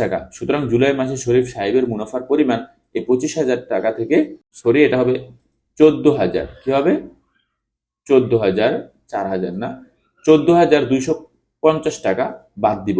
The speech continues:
অর্থাৎ মোট আয় পঁচিশ হাজার, সেখান থেকে খরচ বা মোট ব্যয় পঁচিশ, চোদ্দ হাজার দুইশো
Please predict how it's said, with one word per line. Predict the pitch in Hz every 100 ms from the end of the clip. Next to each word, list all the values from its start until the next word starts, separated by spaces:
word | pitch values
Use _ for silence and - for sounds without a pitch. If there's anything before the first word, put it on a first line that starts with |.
| 87
অর্থাৎ | 110 139 - _ _ _ _
মোট | 113 131 175 - - _ _ _ _ _ _ _ _
আয় | 123 147
পঁচিশ | 160 170 190
হাজার, | 196 139
সেখান | 101 123 131
থেকে | 135 139
খরচ | - 123 107 92 - _ _ _ _ _ _ _ -
বা | 113
মোট | 127 151
ব্যয় | 123 110 - -
পঁচিশ, | 123 127 139 - _
চোদ্দ | 151 147 160
হাজার | 160 165 156
দুইশো | 131 131